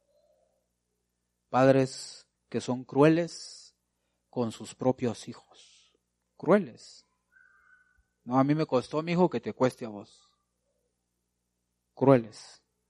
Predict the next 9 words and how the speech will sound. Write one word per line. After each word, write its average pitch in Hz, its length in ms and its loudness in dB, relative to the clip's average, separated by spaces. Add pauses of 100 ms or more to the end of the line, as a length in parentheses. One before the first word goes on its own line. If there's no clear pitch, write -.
(920)
Crueles 214 440 10
y, 165 220 2
y 165 100 4
una 233 180 8
crueldad 175 420 6
que 220 120 -2
no 156 120 0
parece 139 380 0
crueldad. 156 420 2